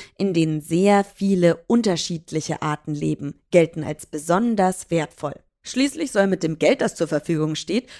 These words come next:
so viel Schutz wie möglich erreicht werden. Sobald diese Punkte geklärt sind, können konkretere Maßnahmen ergriffen werden.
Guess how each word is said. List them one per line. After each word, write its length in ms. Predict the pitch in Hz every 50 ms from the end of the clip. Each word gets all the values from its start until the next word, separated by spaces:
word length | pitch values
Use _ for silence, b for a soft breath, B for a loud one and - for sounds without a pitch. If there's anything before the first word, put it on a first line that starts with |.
| B B B _
so 220 | - 214 294 311
viel 220 | - - 262 262 247
Schutz 400 | - - 214 196 190 - - -
wie 120 | 190 175
möglich 420 | 160 165 175 175 175 - 151 - -
erreicht 420 | 151 147 151 147 147 151 - -
werden. 400 | 160 151 143 131 143 139 - - _ _ _ _ _ _ _ _
Sobald 440 | - - 156 - 151 147 147 - -
diese 180 | 165 151 160
Punkte 340 | 156 - 170 165 160 - 151
geklärt 580 | - 147 143 - - - 143 131 98 - - -
sind, 280 | - 240 320 392 B B B B B B
können 220 | - - 277 269 262
konkretere 640 | 262 269 254 240 - - 165 165 175 165 156 165
Maßnahmen 560 | 151 147 143 143 147 - - 151 151 156 151 139
ergriffen 460 | 151 - - 160 160 - - 151 151
werden. 320 | 143 131 117 110 104 -